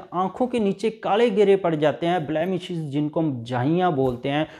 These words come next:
उनके लिए बहुत सारे प्रोडक्ट खाते हैं, बहुत सारी मेडिसिन खाते हैं, ठीक नहीं होते हैं। और एक्ने है, बच्चियों में देखा गया है, जब बच्चों के अंदर बढ़ती उम्र के साथ सारा चेहरा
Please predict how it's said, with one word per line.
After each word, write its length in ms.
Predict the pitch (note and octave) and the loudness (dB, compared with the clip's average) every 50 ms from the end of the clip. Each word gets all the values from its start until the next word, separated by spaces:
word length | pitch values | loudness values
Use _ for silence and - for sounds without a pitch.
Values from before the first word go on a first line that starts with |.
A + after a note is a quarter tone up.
| - - - | -16 -6 -2
उनके 240 | D#3+ E3+ D#3+ - E3 | -2 0 0 0 2
लिए 160 | E3 D#3+ D3+ | 4 4 2
बहुत 320 | B2 A#2 C3 C3+ F3 E3 - | 2 0 -2 -2 -2 -2 0
सारे 180 | D#3 D3+ D#3 | 0 0 0
प्रोडक्ट 400 | D3 - C#3+ C3+ C#3 C3 - - | 0 0 0 0 0 0 -2 -6
खाते 300 | - - D#3 C#3+ D3 D#3+ | -4 0 0 0 0 0
हैं, 100 | D3+ B2+ | 0 2
बहुत 200 | B2+ C#3 C#3+ C#3+ | 2 2 2 2
सारी 160 | - D3+ C#3+ | -2 -2 -2
मेडिसिन 380 | C#3+ C#3 C3 C3+ C3+ C3 D3 C#3+ | 0 0 0 0 -2 -2 -6 -6
खाते 320 | C3+ - C#3 C3 - D3 | -4 -4 -4 -4 -2 -4
हैं, 140 | C#3+ C3+ - - | -4 -4 -4 -2
ठीक 220 | - E3+ F3 F3 | 0 0 0 2
नहीं 100 | F3 F3+ | 2 0
होते 200 | F3 E3+ F3 - | 0 0 0 0
हैं। 100 | F#3+ G3 F#3+ - - - - _ - | -2 -2 -2 -8 -18 -20 -2 _ 4
और 240 | G#3 G#3+ G#3+ - - F3 | 4 4 4 0 -2 -2
एक्ने 360 | F#3+ G3 - B3+ B3 B3 A#3+ | -2 0 0 0 0 0 0
है, 140 | G#3 E3 C3 | 0 0 0
बच्चियों 360 | D#3 D#3+ - - G#3 A3 G#3+ | 0 -2 -2 -2 -2 0 2
में 120 | G#3 G#3 F3 | 2 2 2
देखा 300 | F3 F3 F3+ - F3 F3+ | 2 2 2 2 0 2
गया 160 | F3 F#3 F3+ | 2 4 2
है, 80 | F3+ F3 | 4 4
जब 180 | F3+ F#3+ D#3 C3 | 2 2 2 0
बच्चों 260 | C#3+ C#3 - F#3 F3 | -2 -2 -2 -2 0
के 80 | D#3 | 0
अंदर 160 | F3+ F3 D#3+ D3+ | 2 2 2 2
बढ़ती 340 | B2 C#3 C#3 C#3 C#3+ - F#3 | 2 2 0 0 -2 -4 0
उम्र 200 | F3 E3 E3 E3 | 2 2 2 2
के 100 | D#3+ - | 0 0
साथ 140 | F3+ E3 D3+ | 0 0 0
सारा 360 | - - F3 F3+ F#3 G3 G3 F#3+ | -2 -4 -4 -2 0 0 -2 -2
चेहरा 520 | F#3+ - D3+ D#3+ D#3+ F3 F3 F3+ E3+ - | -4 -4 -2 2 4 6 6 4 4 0